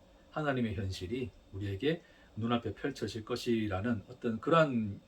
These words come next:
그, 그, 그 내용을 우리도 언약으로, 약속으로 믿고 있죠. 성경이 그것을 약속하고 있으니까. 그러니까 이러한 언약에 대해서, 어, 인간들이 기본적으로 인식하는 것은 운명에 대한 거죠. 운명.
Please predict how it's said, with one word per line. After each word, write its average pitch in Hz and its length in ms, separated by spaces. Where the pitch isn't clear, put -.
그, 127 300
그, 90 920
그 113 200
내용을 123 560
우리도 127 280
언약으로, 131 520
약속으로 107 440
믿고 107 240
있죠. 85 300
성경이 123 320
그것을 101 240
약속하고 92 500
있으니까. - 480
그러니까 - 140
이러한 165 260
언약에 139 920
대해서, 98 480
어, 110 240
인간들이 147 720
기본적으로 160 520
인식하는 131 600
것은 143 340
운명에 120 460
대한 87 180
거죠. 87 240
운명. 85 280